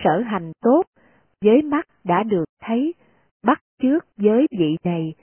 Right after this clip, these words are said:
bắt chước tâm bố thí, sau khi hành pháp này, tìm con đường cõi lành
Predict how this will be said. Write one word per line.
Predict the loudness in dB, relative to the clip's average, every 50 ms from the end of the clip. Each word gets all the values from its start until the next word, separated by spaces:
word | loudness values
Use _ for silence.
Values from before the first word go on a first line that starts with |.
| _ _ _ _ _ _ _ _ _ -2
bắt | -2 -2 -2 _ _ _ -2
chước | 0 0 0 0 -2 _ _ _ -4
tâm | -4 -2 -2 -4 -8 -4 0
bố | 4 4 4 4 2 0 -2
thí, | -2 -2 0 -2 -2 -4 _ _ _ _ _ _ _ _ _ -4 0
sau | 0 0 2
khi | 2 2 0 2
hành | 0 0 -4 -4 -6 -10 -12 -12 -8
pháp | -6 -6 -6 -6 -6
này, | -6 -4 -2 -2 -2 -4 -6 -10 _ _ _ _ _ _ _ _ _ 2
tìm | 4 4 4 2 0 -6 -12 -4 -2
con | -2 0 0 -2 -4
đường | -2 -2 -2 -2 -4 -8 -14 -14 _
cõi | -8 -8 -6 -4 -4 -4 -2
lành | -2 -4 -4 -6